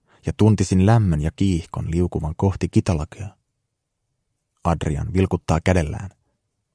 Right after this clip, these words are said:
"Felix?" "Mitä?" "Näytät hieman poissa olevalta. Voitko hyvin?" "Kyllä, anteeksi. Minä vain. Sinä olet niin hemmetin seksikäs.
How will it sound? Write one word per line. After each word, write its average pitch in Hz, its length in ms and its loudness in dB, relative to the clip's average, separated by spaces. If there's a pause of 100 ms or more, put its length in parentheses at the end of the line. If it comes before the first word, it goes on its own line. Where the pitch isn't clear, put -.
(440)
"Felix?" 95 640 2 (1000)
"Mitä?" 117 320 0 (1040)
"Näytät 127 360 6
hieman 135 280 8
poissa 127 360 4
olevalta. 73 480 -4 (520)
Voitko 135 280 8
hyvin?" 131 320 2 (1120)
"Kyllä, 110 300 4 (320)
anteeksi. 92 500 -2 (800)
Minä 104 240 2
vain. 101 300 0 (920)
Sinä 85 420 -6
olet 80 260 -6
niin 85 180 -2 (100)
hemmetin 82 440 0
seksikäs. - 640 -8